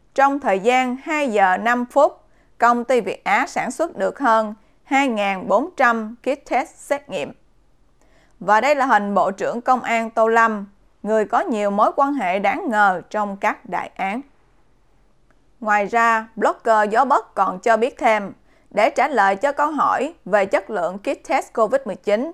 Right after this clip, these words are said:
của công ty Việt Á, Cơ quan Cảnh sát điều tra Bộ Công an còn ra quyết định trưng cầu giám định thành phần. Kết luận của Hội Giám định Tư pháp do Bộ Y tế thành lập cho thấy, kit test đảm bảo bốn tiêu chí:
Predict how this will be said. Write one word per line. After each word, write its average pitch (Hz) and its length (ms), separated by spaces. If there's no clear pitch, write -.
của 185 200
công 247 240
ty 247 180
Việt 180 220
Á, 220 300
Cơ 302 220
quan 285 160
Cảnh 202 180
sát 269 240
điều 196 240
tra 269 240
Bộ 208 140
Công 214 200
an 208 400
còn 214 260
ra 262 120
quyết 294 220
định 190 220
trưng 294 260
cầu 190 300
giám 254 320
định 196 220
thành 208 280
phần. 185 380
Kết 349 240
luận 196 260
của 226 140
Hội 196 380
Giám 277 220
định 180 240
Tư 208 140
pháp 254 500
do 277 220
Bộ 208 160
Y 214 140
tế 226 280
thành 190 240
lập 170 160
cho 196 140
thấy, 214 400
kit 370 300
test 359 200
đảm 196 280
bảo 185 280
bốn 220 360
tiêu 220 200
chí: 220 340